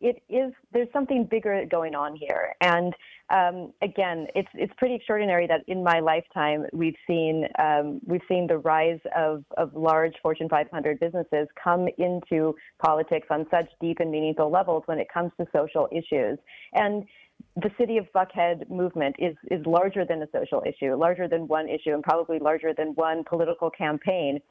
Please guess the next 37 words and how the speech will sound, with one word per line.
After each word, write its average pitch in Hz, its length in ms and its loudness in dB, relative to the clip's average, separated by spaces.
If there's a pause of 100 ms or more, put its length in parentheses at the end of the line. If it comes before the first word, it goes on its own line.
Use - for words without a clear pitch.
(280)
And 208 360 2
it'll 220 160 0
be 214 160 -2
really 208 260 -2
interesting 175 460 -4
to 160 160 -2
see 165 100 2
the 156 120 0
role 139 300 2
that, 131 400 0
that 143 240 0
Atlanta 147 440 0
businesses 147 580 -2 (100)
do 196 160 4
play 117 460 -2
in 175 260 0
either 160 300 0
stopping 196 360 0
this 196 180 0
in 190 100 0
its 180 180 -4
tracks 185 360 2
or 170 40 4
at - 80 -4
least 175 180 -2 (100)
slowing 156 320 2
it 143 120 -4
down 147 360 2
and 156 100 -2 (260)
trying 165 280 0
to 170 100 -4
bring 160 300 0
some 156 100 -2
pragmatism 151 640 0
back 147 340 -2
into, 147 560 0 (320)
um, 156 300 2